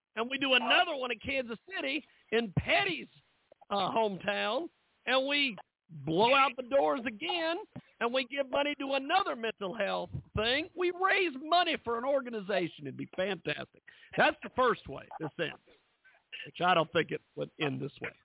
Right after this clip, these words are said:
as I just booked the event. Um, <laughs> the second way this ends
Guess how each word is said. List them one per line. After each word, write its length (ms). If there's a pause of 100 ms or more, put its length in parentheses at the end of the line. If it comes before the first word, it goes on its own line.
(540)
as 120
I 160
just 240
booked 240
the 120
event. 360 (400)
Um, 320 (420)
<laughs> 460
the 160 (140)
second 380
way 200
this 140 (100)
ends 320